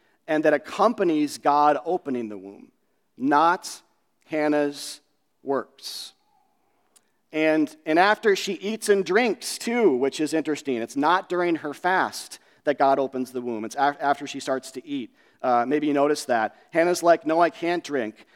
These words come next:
Uh, a-, and e-, even Eli is like, "You know, you probably shouldn't. I, I can't believe you're, you're drinking wine." And she's like, "I would never." But Elkanah's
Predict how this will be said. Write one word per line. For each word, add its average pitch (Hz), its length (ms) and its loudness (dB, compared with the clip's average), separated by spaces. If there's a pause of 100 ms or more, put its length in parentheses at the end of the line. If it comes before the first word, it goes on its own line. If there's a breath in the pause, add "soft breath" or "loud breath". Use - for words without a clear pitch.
(140 soft breath)
Uh, 131 400 4
a-, 180 60 -12
and 139 340 -2
e-, 160 200 2
even 170 240 0
Eli 147 400 2
is 110 180 -6
like, 117 300 -4
"You 131 80 -6
know, 117 320 -6
you 131 100 -16
probably 151 320 -2
shouldn't. 143 380 -4
I, 117 80 -4
I 120 60 -14
can't 147 220 -8
believe 143 360 -4
you're, 127 180 -6
you're 127 320 -6
drinking 143 380 -6
wine." 131 320 -4
And 98 100 -12
she's 120 140 -18
like, 120 160 -8
"I 156 40 -8
would 165 120 -10
never." 139 340 -2 (220 soft breath)
But 170 180 2
Elkanah's 175 680 0